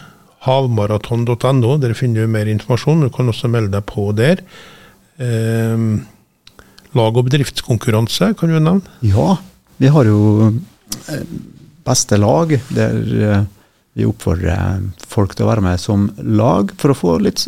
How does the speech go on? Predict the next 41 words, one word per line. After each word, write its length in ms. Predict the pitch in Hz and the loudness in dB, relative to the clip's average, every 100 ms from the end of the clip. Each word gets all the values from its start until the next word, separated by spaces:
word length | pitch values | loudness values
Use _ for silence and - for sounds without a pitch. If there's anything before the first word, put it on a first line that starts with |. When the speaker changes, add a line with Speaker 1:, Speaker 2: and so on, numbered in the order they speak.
| - | -6
Speaker 2:
eh, 160 | 208 196 | -6 -6
samhold 500 | - 196 180 101 - | -2 2 2 2 0
på 120 | 98 | 0
bedriften 680 | 120 120 - 101 110 117 120 | 0 0 0 -2 0 0 0
og 500 | 117 117 113 113 113 - _ _ _ 196 | 2 2 2 2 -2 -6 _ _ _ -10
i 80 | |
kameratgjengen. 1040 | - - 139 139 127 135 131 139 160 180 156 - _ _ _ _ _ _ | -4 2 4 4 2 2 2 2 2 0 -2 -12 _ _ _ _ _ _
Speaker 1:
Mange 180 | 135 113 | 2 2
påmeldte 720 | 101 117 104 98 110 104 107 104 | 4 2 2 0 0 2 2 0
firma? 300 | 135 117 147 - _ _ _ - | 0 0 -2 -10 _ _ _ -6
Speaker 2:
Eh, 640 | 110 110 117 117 120 117 | -2 0 -2 -2 -2 -2
ja, 100 | 139 - | -4 -4
rundt 220 | 127 123 | -4 -4
tjue 220 | - 139 - | -2 -2 0
stykker. 240 | - 139 - _ _ _ _ _ - | -2 -6 -8 _ _ _ _ _ -4
Speaker 1:
Litt 120 | 110 | -2
større 260 | - 117 92 | 0 0 0
firma 260 | 123 104 98 | -2 0 0
da, 80 | 98 101 | 2 0
gjerne? 160 | 92 - _ _ - | -2 -8 _ _ -6
Speaker 2:
Ja, 100 | 92 | -4
både 400 | 92 90 85 82 | -2 -2 0 -2
store 240 | 85 - 101 | -2 -2 -2
og 60 | |
små. 240 | - 120 101 - _ - | -2 -2 -2 -8 _ -6
Speaker 1:
Et 120 | 110 | -4
firma 240 | - 110 92 | 0 0 2
kan 120 | 117 | 2
være 220 | 117 120 | 2 4
en 80 | 110 | 4
person 260 | 117 - 107 | 2 2 0
da? 100 | 110 - _ _ _ | 0 -6 _ _ _
Speaker 2:
Ja, 120 | 104 95 | 0 2
det 340 | 104 95 127 | 2 2 2
<laughs> 0 | |
kan 160 | - 113 | 2 2
det 220 | 98 101 | 4 2
være. 280 | 107 92 - | 2 0 0
Speaker 1:
Ja, 40 | 98 | 2
kanskje 280 | 143 151 | 2 2
du 80 | 147 | 2